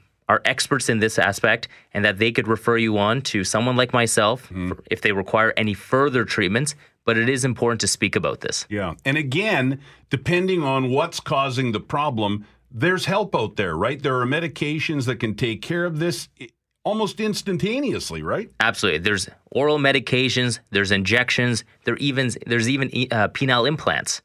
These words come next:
Speaker 2: Right.
Speaker 1: So there's a lot of effective treatment outcomes, or a lot of effective treatments
Speaker 2: Mm.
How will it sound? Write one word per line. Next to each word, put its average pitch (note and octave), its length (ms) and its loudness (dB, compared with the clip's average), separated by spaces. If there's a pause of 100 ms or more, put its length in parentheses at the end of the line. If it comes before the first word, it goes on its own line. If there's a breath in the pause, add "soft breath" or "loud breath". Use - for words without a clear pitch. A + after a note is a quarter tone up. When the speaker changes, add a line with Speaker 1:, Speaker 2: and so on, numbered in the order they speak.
(160 soft breath)
Speaker 2:
Right. A2+ 360 -4
Speaker 1:
So G#2+ 180 0
there's G#2+ 200 0
a A2 60 4
lot A2 300 4
of C3 100 0
effective B2+ 540 -2
treatment A#2 360 0
outcomes, A#2 460 0 (100)
or G2+ 140 2
a F#2 80 4
lot A2+ 140 4
of B2 100 0
effective A#2 400 0
treatments G#2 580 0
Speaker 2:
Mm. F#2+ 100 -6